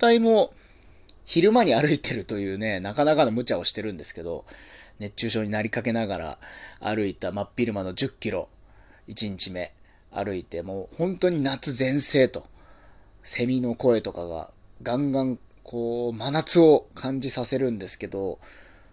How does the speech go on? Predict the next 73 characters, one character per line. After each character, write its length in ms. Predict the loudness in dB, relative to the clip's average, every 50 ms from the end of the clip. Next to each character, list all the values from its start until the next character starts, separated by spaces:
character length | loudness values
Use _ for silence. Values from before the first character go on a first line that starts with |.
| -6 -2
今 220 | 0 0 2 2
回 160 | 2 0 0
ア 40 | 0
ッ 40 | -2
プ 160 | -6 -8 -10
し 80 | -8 -8
た 120 | -4 -2
三 300 | -2 0 0 -2 -2 0
回 180 | 2 2 2 2
目 140 | 0 0
は、 240 | 0 -2 -4 -6 -8 -16 -20 _ _ _ _ -20 -8 -4
歩 220 | -2 -2 0 2
き 80 | 2 2
始 200 | 2 2 2 0
め 100 | 0 0
も 100 | 2 2
も 180 | 2 2 2 2
う 40 |
夕 240 | 2 2 2 2 4
方 440 | 4 4 4 4 4 6 6 6 4
ぐ 100 | 4 4
ら 80 | 4 4
い 40 | 4
涼 40 | 2
し 340 | 0 -2 -2 -4 -4 -6
く 80 | -6 -6
な 100 | -6 -8
っ 40 | -6
て 120 | -6 -6
か 100 | -4 -2
ら 120 | -2 -2 -2
歩 120 | -4 -4
く 100 | -6 -6
よ 60 | -6
う 20 | -6
に 80 | -8
な 100 | -10 -12
っ 20 | -14
て、 260 | -16 -14 -12 -8 -2
最 180 | -2 0 0
終 80 | 0 0
的 240 | 0 -2 -2 -2 -4
に 140 | -4 -2 2
ゴ 180 | 4 6 6
ー 380 | 6 4 2 0 0 -2 -4 -4
ル 60 | -8 -10 -16 -20 -20 -20 -8 -6
着 240 | -4 -4 -2 -4 -4
く 20 |
頃 220 | -2 0 2 2 2
に 80 | 0
は 60 | -2 -4
も 60 | -6
う 20 | -6
日 100 | -4 -4
も 140 | -4 -2
暮 160 | 0 2 2 2
れ 60 | 4
て 120 | 2 2
っ 20 | 0
て 220 | 0 -6 -8 -6
い 320 | -6 -4 -4 -4 -4 -6
う 80 | -8 -10 _ _ _ _ -20 -20 -20 -20 _ _ -20 -20 -20 _ _ _ _ -4
時 140 | -2 -2
間 140 | -2 -2 -4
帯 140 | -2 -2 -4
だ 100 | -4 -4
っ 20 |
た 100 | -6 -6
ん 40 | -6
で 40 | -6
す 120 | -8 -8
け 120 | -8 -4 0
ど、 320 | 0 2 2 0 0 -4